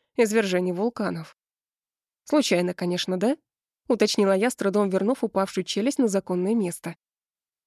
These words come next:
«Разумеется. Ведь их и начали отправлять сюда, а назад не забирали. Да и никто из ребят домой не рвался».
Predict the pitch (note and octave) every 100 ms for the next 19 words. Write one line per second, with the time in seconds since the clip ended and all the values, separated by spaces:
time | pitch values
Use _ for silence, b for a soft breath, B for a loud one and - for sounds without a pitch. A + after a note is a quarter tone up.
0 | - G3+ F#3 F#3+ A3 A#3+ - - F3+ _
1 | _ _ _ G#3 G3+ G#3 G3+ A3 C4+ -
2 | F#3+ F3+ F3+ F3+ F3+ - F#3+ B3 G3 F3
3 | F3+ F#3 F3+ F3+ A3 A3+ E3+ F3 _ _
4 | _ _ G#3 G3+ G#3 G#3 C#4+ C#4+ F3+ F3
5 | F3 E3+ F3+ F3 F3+ A3+ E3+ E3+ - E3+